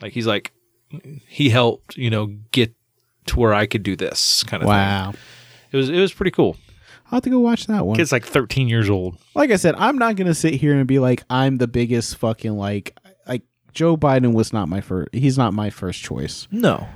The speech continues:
Speaker 1: not at all.
Speaker 2: Um, not by, not by a long shot. But that being said, like, when you hear some of his personal life story, if you can't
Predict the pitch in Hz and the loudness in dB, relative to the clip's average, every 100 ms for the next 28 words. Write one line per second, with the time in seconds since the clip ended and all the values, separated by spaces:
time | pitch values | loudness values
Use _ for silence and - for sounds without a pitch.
0 | - 147 131 107 95 95 104 - 135 135 | -6 0 2 2 2 0 -4 -8 -4 -2
1 | 107 98 - 117 165 151 139 110 90 57 | -2 -6 -6 0 2 4 2 2 -2 -6
2 | - 73 - - 135 160 180 156 139 123 | -12 -12 -8 -4 0 2 2 2 4 2
3 | 104 110 95 82 95 92 95 - 117 135 | 0 -4 -4 -4 -6 -6 -4 0 2 4
4 | 156 - 135 135 135 - _ - - 123 | 2 0 2 2 2 -2 _ -8 0 2
5 | 120 113 123 _ _ _ _ _ - 110 | 2 -2 -6 _ _ _ _ _ -2 -2
6 | - 127 107 - - 135 - 127 107 92 | 0 -2 -2 -2 0 0 0 -2 -2 -4
7 | 104 107 - 123 123 123 131 _ _ _ | -4 -6 -10 -12 -12 -10 -12 _ _ _
8 | _ _ _ _ 131 - 175 175 165 165 | _ _ _ _ -10 0 2 2 2 2
9 | 156 | 0